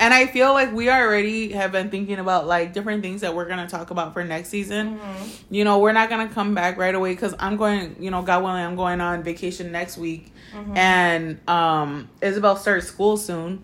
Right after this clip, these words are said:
Speaker 2: Yeah.
Speaker 1: On my
Speaker 2: Oh
Speaker 1: birthday,
Speaker 2: my
Speaker 1: which is
Speaker 2: God.
Speaker 1: crazy. Like, summer just done
Speaker 2: I
Speaker 1: flew
Speaker 2: feel
Speaker 1: by.
Speaker 2: like I just started my
Speaker 1: Mm-hmm.
Speaker 2: vacation Monday.
Speaker 1: Yeah.
Speaker 2: It's all right, though.
Speaker 1: Summer just flew by already. So,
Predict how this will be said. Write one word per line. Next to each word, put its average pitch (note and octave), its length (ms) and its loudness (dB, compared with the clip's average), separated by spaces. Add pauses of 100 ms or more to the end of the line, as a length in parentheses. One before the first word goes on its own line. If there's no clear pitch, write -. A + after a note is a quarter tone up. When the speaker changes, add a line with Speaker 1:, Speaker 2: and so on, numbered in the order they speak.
(160)
Speaker 2:
Yeah. G3 200 -8 (340)
Speaker 1:
On G3 180 6
my F#3 120 6
Speaker 2:
Oh F3+ 40 2
Speaker 1:
birthday, F3 440 2
Speaker 2:
my F#3 60 -8 (180)
Speaker 1:
which G#3 220 2
is E4 100 0
Speaker 2:
God. - 80 -10
Speaker 1:
crazy. D4+ 440 6
Like, G3+ 240 4
summer C4+ 320 0
just B3+ 200 -4
done A3 160 2
Speaker 2:
I F4+ 60 2
Speaker 1:
flew B3 120 0
Speaker 2:
feel - 60 2
Speaker 1:
by. C4 320 8
Speaker 2:
like - 60 0
I C4 280 2
just B3+ 460 -2
started C4+ 380 0
my A#3+ 160 -2
Speaker 1:
Mm-hmm. - 100 -6
Speaker 2:
vacation A#3 480 -6
Monday. A3+ 680 -2 (100)
Speaker 1:
Yeah. E3+ 400 -2 (320)
Speaker 2:
It's G#3+ 140 -14
all A3 80 0
right, E3+ 260 -2
though. E3+ 220 -12 (400)
Speaker 1:
Summer G3 420 -4
just G3 260 -8
flew G3+ 220 -4
by G3+ 300 0
already. D#3+ 400 -2
So, F3+ 540 2